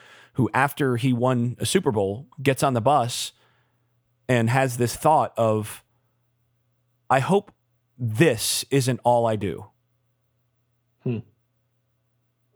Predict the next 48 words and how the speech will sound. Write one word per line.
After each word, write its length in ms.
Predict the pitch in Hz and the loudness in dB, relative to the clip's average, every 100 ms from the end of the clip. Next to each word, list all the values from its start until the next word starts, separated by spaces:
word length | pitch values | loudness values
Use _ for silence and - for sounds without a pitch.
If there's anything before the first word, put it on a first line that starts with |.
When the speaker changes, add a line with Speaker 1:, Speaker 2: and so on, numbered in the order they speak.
| _ _ | _ _
Speaker 1:
I 20 | |
think 140 | 117 110 | -4 -2
that 100 | 110 | -2
was 140 | 98 | -4
the 60 | 98 | -6
quote, 220 | 101 85 | -4 -2
or 40 | |
something 300 | 110 123 113 | -2 -2 -2
like 200 | 104 98 | -2 -4
that. 180 | 92 85 | -4 -4
Like, 180 | 107 101 _ _ - _ | -4 -4 _ _ -20 _
"I 80 | 127 | 0
hope, 280 | 123 180 120 - | 2 0 -4 -2
I 100 | 135 | 0
hope 220 | 135 165 | 2 -2
this 340 | 123 127 156 - | -2 0 0 -2
is 140 | 127 | -2
not 220 | 131 123 - | 0 0 0
all 240 | 117 107 | 0 0
I 100 | 98 | -4
do." 300 | 85 55 - _ _ _ _ _ _ _ _ - | -6 -10 -14 _ _ _ _ _ _ _ _ -4
Like, 160 | 104 | -4
he, 200 | 117 127 127 | 0 0 0
he 160 | 131 | -2
gets 280 | 120 147 151 | 0 0 -2
to 100 | - | -2
the 100 | 135 | -2
very 360 | 104 120 165 185 | 0 2 2 0
top, 320 | - 113 - | -2 -4 -2
the 60 | 117 | 0
mountaintop, 640 | 123 143 131 120 113 101 | 2 0 -2 -2 -2 -2
and 80 | 113 | -2
he 60 | 113 | -2
realizes, 600 | 131 143 120 107 107 101 | 0 2 0 0 -4 -2
like, 240 | 104 98 _ _ _ _ _ _ _ _ _ _ _ _ _ | -4 -4 _ _ _ _ _ _ _ _ _ _ _ _ _
"Yeah, 160 | 143 143 | 0 0
this 180 | 170 | 0
was 140 | 208 135 | -4 -2
nice, 480 | 123 135 101 98 - | 2 2 0 -4 -2
but 120 | 127 | -2
I 60 | 175 | 0
hope 180 | 220 | 0
this 180 | 208 175 | 0 0
isn't 240 | 147 123 - | 0 -2 -2
all 200 | 110 117 | 0 2
I 120 | 110 | 2
ever 220 | 107 98 | 0 -2
do. 380 | 87 95 - - | -2 -4 -4 -8